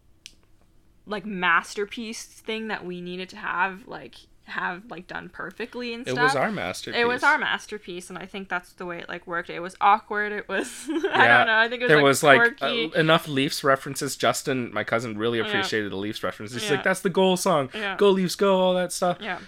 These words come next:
Speaker 2: You know, um, and, uh, the music was
Speaker 1: Um,
Speaker 2: great,
Speaker 1: my
Speaker 2: aside from the
Speaker 1: Marvel
Speaker 2: dancing.
Speaker 1: vow
Speaker 2: You
Speaker 1: thing.
Speaker 2: Marvel
Speaker 1: <laughs>
Speaker 2: references. Um, me and the boys wearing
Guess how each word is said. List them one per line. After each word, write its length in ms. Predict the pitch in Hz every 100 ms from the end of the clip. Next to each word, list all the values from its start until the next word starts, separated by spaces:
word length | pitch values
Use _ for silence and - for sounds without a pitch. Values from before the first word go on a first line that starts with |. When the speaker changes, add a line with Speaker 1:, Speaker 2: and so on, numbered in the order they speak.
| 127
Speaker 2:
You 80 | 143
know, 280 | 143 147 147
um, 440 | 139 127 127 123 - _ _ _ _ _ -
and, 380 | 123 123 117 127
uh, 220 | 117 110
the 120 | 117
music 540 | 104 110 127 135 131 - -
was 200 | 127 117
Speaker 1:
Um, 140 | - 110
Speaker 2:
great, 300 | 110 117 214
Speaker 1:
my 80 |
Speaker 2:
aside 320 | 220 - 196 196
from 120 | 240
the 60 |
Speaker 1:
Marvel 140 | 247 -
Speaker 2:
dancing. 220 | 269 262
Speaker 1:
vow 300 | 269 277 285
Speaker 2:
You 60 | 156
Speaker 1:
thing. 100 | 143
Speaker 2:
Marvel 680 | 139 135 156 165 180 190 185
Speaker 1:
<laughs> 100 | -
Speaker 2:
references. 1000 | 180 - - 196 190 196 196 196 202 - - - - -
Um, 360 | 139 131 127 123 - -
me 280 | 202 156 156
and 100 | 165
the 60 | 143
boys 400 | 127 131 139 131
wearing 480 | 127 127 127 127